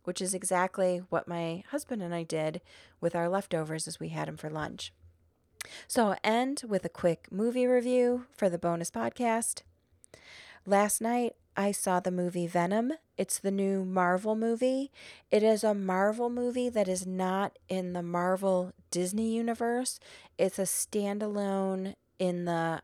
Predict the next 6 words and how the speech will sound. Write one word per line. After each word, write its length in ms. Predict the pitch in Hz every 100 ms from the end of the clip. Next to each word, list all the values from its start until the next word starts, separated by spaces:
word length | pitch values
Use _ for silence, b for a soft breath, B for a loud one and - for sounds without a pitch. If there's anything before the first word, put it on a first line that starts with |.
| -
um, 460 | 165 160 156 160 - _ _
well, 260 | - 208 185
not 240 | 214 240
really 180 | - 202
standalone, 680 | 180 - 175 165 160 151 151 B B B B -
because 360 | 190 180 -